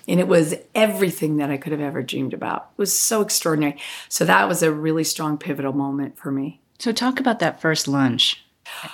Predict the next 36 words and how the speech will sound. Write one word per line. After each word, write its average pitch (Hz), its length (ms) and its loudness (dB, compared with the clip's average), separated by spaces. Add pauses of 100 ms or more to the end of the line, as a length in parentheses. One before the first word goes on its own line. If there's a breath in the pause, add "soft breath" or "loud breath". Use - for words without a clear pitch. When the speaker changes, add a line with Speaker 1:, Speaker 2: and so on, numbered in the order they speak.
(120)
Speaker 2:
at 147 100 0
Chez - 140 -2
Speaker 1:
Oh, 160 180 4
Speaker 2:
Panisse. 127 160 0
Speaker 1:
you 247 160 8
know, 294 260 8
I 302 120 2
can 294 180 4
still 269 300 4
remember 220 400 4
walking 185 680 -2
up - 480 0
the 226 120 -6
stairs, 156 800 -2 (520 loud breath)
and 170 160 0
there 185 80 -2
was 185 160 -4
this 165 160 -2
beautiful 214 720 2
bouquet 156 420 -4
of 147 100 -4
flowers 143 440 -2
at 151 100 -2
the - 60 -4
top 139 280 -8
of 131 80 -8
the 156 60 -8
stairs. 135 480 -4
I - 20 -2
mean, 170 120 0
just 180 420 -6
beautiful. 214 920 0 (480 loud breath)
And, 175 560 4 (520 loud breath)
uh, 165 300 0 (100)
you 165 120 2
know, 185 120 0